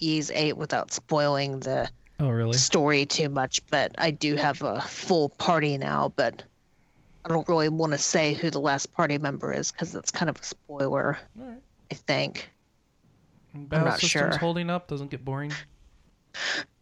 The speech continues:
Speaker 1: Uh, yes and no. The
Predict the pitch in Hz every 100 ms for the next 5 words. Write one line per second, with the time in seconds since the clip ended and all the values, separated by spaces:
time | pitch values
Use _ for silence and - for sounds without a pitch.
0 | - 349 359 359 349 294 - - _ _
1 | _ _ _ _ _ _ - 277 285 277
2 | 269 - 226 208 202 185 185 190 196 208
3 | 208 - - _ _ _ - - _ _
4 | - 214 214 202 190